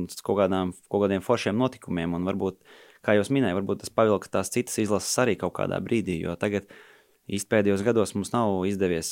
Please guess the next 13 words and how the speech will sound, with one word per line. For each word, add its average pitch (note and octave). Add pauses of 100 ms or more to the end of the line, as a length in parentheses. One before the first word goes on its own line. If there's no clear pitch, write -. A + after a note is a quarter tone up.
ar F2
jauniešiem F#2+
neko, F#2+
neko G2
sasniegt. F#2
Līdz E2+
ar -
to F#2 (600)
varbūt G#2+
vajag B2
to, G2+ (180)
to F#2+
nākamo, G2